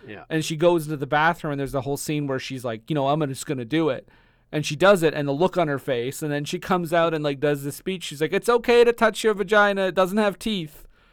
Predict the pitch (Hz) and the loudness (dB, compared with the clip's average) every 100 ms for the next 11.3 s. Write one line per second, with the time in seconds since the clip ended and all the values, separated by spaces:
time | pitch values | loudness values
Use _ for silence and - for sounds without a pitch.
0 | _ _ _ _ - - 226 269 254 302 | _ _ _ _ -6 2 2 4 2 4
1 | 294 311 302 - 220 262 320 262 233 254 | 2 -2 -4 -4 -2 -2 0 2 2 2
2 | 185 120 120 - _ _ _ _ - 160 | 0 -2 -10 -18 _ _ _ _ -8 -2
3 | 160 160 156 170 190 185 - 170 147 185 | 0 0 -2 0 0 -2 -2 -4 -4 -6
4 | 170 151 139 160 165 165 147 135 127 127 | -4 -6 -6 -6 -6 -6 -6 -4 -2 -4
5 | - - - 147 151 147 143 147 139 143 | -8 -20 -4 2 4 4 4 0 0 -6
6 | 120 - 226 196 131 - - - _ 156 | -8 -2 2 2 0 -6 -12 -16 _ -6
7 | 151 143 147 175 185 - 131 - 147 147 | -4 -4 0 0 0 -4 -6 -6 -6 -6
8 | 147 165 156 - 147 143 151 139 - 147 | -6 -6 -4 0 2 2 0 -4 -4 -6
9 | - 143 - 143 - 127 120 117 139 139 | -6 -12 -8 -8 -4 -4 -4 -4 -2 0
10 | 135 131 131 127 127 135 226 175 135 131 | 0 0 0 0 -2 -2 0 2 0 -2
11 | 120 117 139 | -4 -4 -4